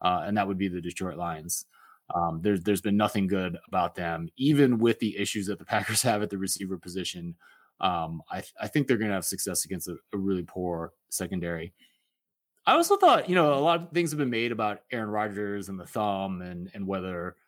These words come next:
that's been an issue. You know, from the, the game on Sunday night, I, I can't say that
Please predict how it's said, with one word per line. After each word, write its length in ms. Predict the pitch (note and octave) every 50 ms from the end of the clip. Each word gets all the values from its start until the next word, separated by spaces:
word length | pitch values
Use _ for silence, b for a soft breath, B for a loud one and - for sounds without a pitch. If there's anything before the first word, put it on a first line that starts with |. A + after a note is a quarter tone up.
| _ _ _ _ _
that's 220 | F#2 F#2 F#2 -
been 180 | - - G#2 G2
an 140 | F#2+ F2 -
issue. 580 | G2+ G2+ - - G2+ G2 F#2+ F#2 F#2 F#2+ F#2+ F#2+ - _ _ _ _ _ _ _ _ _ _ _ _ _ _ _ _ _ _
You 80 | E3 D#3
know, 220 | C3+ B2 B2 - _ _
from 120 | - G3 G#3+
the, 220 | A3+ G#3 - B2 - G#2+ F#2+ - - _ _
the 120 | C#3 C#3+
game 200 | C3 D#3+ E3+ F#3+
on 120 | F#3+ G3 F#3+
Sunday 260 | - A3 G#3+ G#3+ G#3+
night, 240 | A#3 A#3+ A#3+ B3 - -
I, 200 | B2 C#3 - - - -
I 100 | - D#3
can't 380 | - - G#3 A3+ A3+ - - -
say 320 | - - C#3 C#3 C#3+ C3+
that 300 | A#2+ A#2 A2 G#2 G2